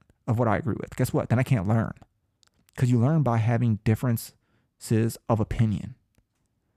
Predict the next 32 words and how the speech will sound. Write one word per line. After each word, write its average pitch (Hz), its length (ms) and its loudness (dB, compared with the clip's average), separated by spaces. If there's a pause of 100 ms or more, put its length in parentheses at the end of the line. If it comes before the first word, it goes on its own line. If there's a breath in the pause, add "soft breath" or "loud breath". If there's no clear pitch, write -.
(320)
right? 107 280 -2 (640)
That's 143 160 0
a 202 60 0
lot 135 160 0
of 101 60 2
my 117 120 2
learning, 131 300 0
at 120 80 0
least. 135 320 -4 (460 soft breath)
My 131 200 2
learning 160 360 2
is 107 140 -2
a 113 60 -2
lot 123 140 0
of 113 60 0
just 107 160 -4
listening 131 300 0
to 131 60 2
someone 127 240 2
else 120 180 0
who 107 80 -2
knows 104 260 2
something 110 280 -2
I 98 80 0
don't 104 180 -2
know. - 140 -10 (1300)
Or 123 380 2 (200 soft breath)
someone, 139 540 0 (640)
uh, 120 260 2
enlightening 120 560 2
me 110 320 2 (480)
on 110 460 2